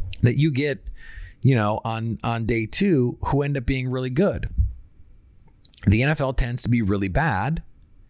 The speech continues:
at differentiating which guys at which positions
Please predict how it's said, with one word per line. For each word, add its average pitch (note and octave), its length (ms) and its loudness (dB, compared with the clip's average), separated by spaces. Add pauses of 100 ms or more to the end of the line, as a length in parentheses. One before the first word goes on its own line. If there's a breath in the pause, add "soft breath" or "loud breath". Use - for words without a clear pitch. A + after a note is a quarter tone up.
(520 loud breath)
at G#2+ 140 0
differentiating A2 840 0
which A2+ 240 -2
guys G#2 340 -2
at F2 60 2
which G2 220 -2
positions F#2 600 0